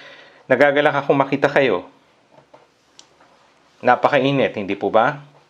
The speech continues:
Ngunit, mas mabuti na rin po ito o mas mabuti po ito kaysa sa iba. Kung titignan natin ang mga lugar tulad ng Southeast Asia at China, napakaraming tao ang kasalukuyang nagdurusa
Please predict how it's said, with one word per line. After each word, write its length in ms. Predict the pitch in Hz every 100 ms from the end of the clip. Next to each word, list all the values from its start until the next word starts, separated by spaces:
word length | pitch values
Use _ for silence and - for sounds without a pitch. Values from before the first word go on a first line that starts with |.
| _ _ _ _ _ _ _ 123
Ngunit, 460 | 135 143 143 143 - _ _ _ _ _ _ _ _ _ _ _
mas 160 | - 110 131
mabuti 320 | 123 135 147
na 320 | 139 143 135
rin 240 | 143 160
po 100 | 160
ito 240 | 170 180 185
o 240 | 214 185 151
mas 180 | 135 135
mabuti 320 | 135 135 135
po 180 | 139 135
ito 400 | 135 - 123 180 - _ -
kaysa 240 | 117 123
sa 140 | 113 95
iba. 380 | 95 92 90 _ _ _ - - - - -
Kung 160 | 160
titignan 400 | 185 185 170 165
natin 400 | 165 202 107 113
ang 80 | 110
mga 220 | 110 113
lugar 320 | 113 110 117 110
tulad 400 | 104 110 104 101
ng 160 | 113 101
Southeast 560 | - 110 101 104 - 110
Asia 320 | 110 - 110
at 160 | 104
China, 480 | - 131 127 101 98 - - - -
napakaraming 640 | 127 127 135 127 123 123 120
tao 240 | 120 117
ang 100 | 113
kasalukuyang 760 | 123 - 113 110 117 110 107 104
nagdurusa 800 | 104 104 110 117 - 113 95